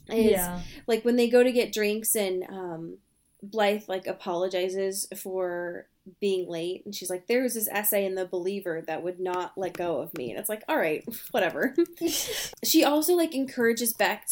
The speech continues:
Speaker 1: to, like, what was it? She encourages her to, like, build this, quote, writer's colony and, like, get all of her earthly distractions away or whatever.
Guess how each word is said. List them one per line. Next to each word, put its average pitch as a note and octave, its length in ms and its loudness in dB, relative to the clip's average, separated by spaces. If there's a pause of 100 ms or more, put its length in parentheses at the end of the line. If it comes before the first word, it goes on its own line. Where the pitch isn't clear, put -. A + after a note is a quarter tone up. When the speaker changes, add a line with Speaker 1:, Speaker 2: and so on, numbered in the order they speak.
Speaker 1:
to, F#3+ 640 0 (600)
like, F3+ 440 -2 (960)
what A3 220 -6
was G#3 180 2
it? E3+ 160 -4
She - 140 -4
encourages B3 480 -2
her A3+ 120 2
to, G3+ 140 2
like, F3 360 -6 (300)
build G#3+ 500 0
this, G3+ 200 -2
quote, F3+ 500 -4
writer's G#3 520 -2
colony B3+ 840 -2 (440)
and, G3+ 140 -2
like, F#3 160 -4
get G#3+ 140 2
all G#3 200 4
of G#3 140 -6
her - 180 -4
earthly G3+ 460 -2
distractions G3+ 760 0
away A3+ 380 2
or A3+ 140 2
whatever. A#3 600 -2